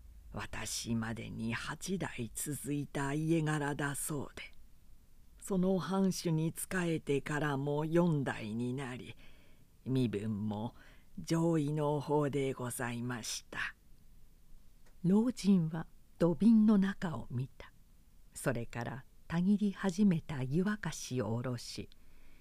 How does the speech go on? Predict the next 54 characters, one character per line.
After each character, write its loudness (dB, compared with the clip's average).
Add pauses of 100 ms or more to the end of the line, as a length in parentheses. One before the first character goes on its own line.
(200)
土 8
瓶 4
に 8
注 0 (240)
い 2
で、 -2 (560)
二 -2
つ 2
の 6
湯 2
飲 2
み 2
に 0 (140)
茶 0
を 4
入 4
れ 6
る 0
と、 -10 (840)
茶 -6
と 0
言 4
え 6
る 6
よ 6
う 6
な 6
も 4
の 6
で 6
は 4
な 2
い -2
が、 -8 (640)
も 0
し 0
不 0
浄 -2
と 4
思 6
わ 2
な 4
か -4
っ -4 (180)
た -2
ら 0
飲 4
ん 4
で 0
も 0
ら -4
い -6
た -10
い -14